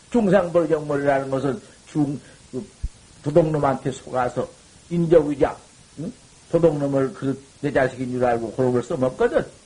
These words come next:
맨 남의 시비만 써먹고, 남은 어쩌-, 없는 놈의 토를 갖다가서 소위 학자라고 온 것들이 말을 만들고, 이리저리 모두 번식시키고,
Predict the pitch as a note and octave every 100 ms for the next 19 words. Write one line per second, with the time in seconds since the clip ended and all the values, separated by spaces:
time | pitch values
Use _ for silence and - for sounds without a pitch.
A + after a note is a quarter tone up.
0 | - - - - - E4+ B3+ F#3+ D#3 C#3
1 | A#2+ A#2+ A2+ A2 - B2 A2 A2 G2+ F#2
2 | - - D#2+ - - - - - - C3+
3 | C#3+ C3 B2 G#2+ A#2 G#2+ A2+ F#2+ - -
4 | - A3 E4 F4+ G4+ G4+ G4+ G4 G4 G4
5 | F#4 - F#4 F#4 F4+ F4 E4+ - D#4 D#4
6 | D#4 D4 G#3+ - - - D4+ C#4+ - -
7 | C4+ C#4+ C4+ C4 B3 B3 A3+ A#3 B3 G3
8 | - - - - - - - D#4+ C4+ C4+
9 | B3+ A#3+ A#3 A#3 G3+ A3+ G#3 A3+ G#3 -
10 | - C#4 D4 D4 C#4 C4 B3 B3 G#3 -
11 | - A#3+ G#3+ F#3+ - - G3+ G#3 G3